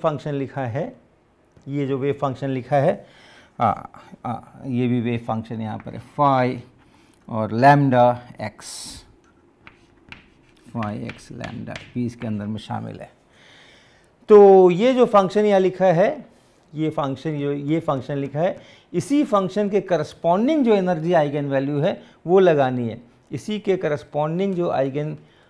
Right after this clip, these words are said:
अ, वैल्यू है आपका वो लगाना है। जो लैम्ब्डा यहाँ है वही लैम्ब्डा यहाँ पर भी है। तो इस वाले, इस वाले लैम्ब्डा के करस्पॉन्डिंग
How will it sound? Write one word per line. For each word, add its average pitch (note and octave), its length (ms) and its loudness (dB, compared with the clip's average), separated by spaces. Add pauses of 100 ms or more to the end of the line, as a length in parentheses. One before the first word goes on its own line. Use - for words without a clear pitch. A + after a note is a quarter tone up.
(180)
अ, C3+ 40 -8
वैल्यू C3+ 560 0
है C3 140 -2
आपका B2 340 -2
वो D3 240 0
लगाना A#2+ 360 0
है। A#2 100 -4
जो D#3 220 -4
लैम्ब्डा C#3 320 0
यहाँ C3 300 -2
है E3+ 120 -4
वही C#3+ 180 -4
लैम्ब्डा B2+ 300 -6
यहाँ A2 220 -10
पर G#2+ 180 -12
भी G#2+ 120 -16
है। G#2+ 180 -20 (1800)
तो G#3 60 0
इस B3 340 0
वाले, A#2+ 260 0 (100)
इस A#3 360 -4
वाले F#3 260 4
लैम्ब्डा D3 460 2
के C#3+ 160 -4
करस्पॉन्डिंग B2 880 -6